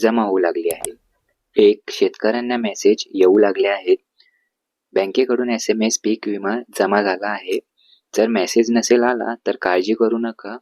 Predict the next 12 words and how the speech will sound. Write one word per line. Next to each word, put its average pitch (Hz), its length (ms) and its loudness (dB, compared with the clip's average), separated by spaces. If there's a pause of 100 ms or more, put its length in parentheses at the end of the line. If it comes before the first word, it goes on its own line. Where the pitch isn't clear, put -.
(460)
बँकेत 92 480 0
जाऊन 113 300 -2 (100)
पासबुक 95 440 -4
अपडेट - 340 0
करा. 95 260 -6 (600)
दोन, 95 380 2 (120)
कोणत्या 104 340 0
बँकेमध्ये 113 520 0 (100)
रक्कम - 400 -4
जमा 101 300 -2
झाली 98 280 -2
आहे? 101 240 -10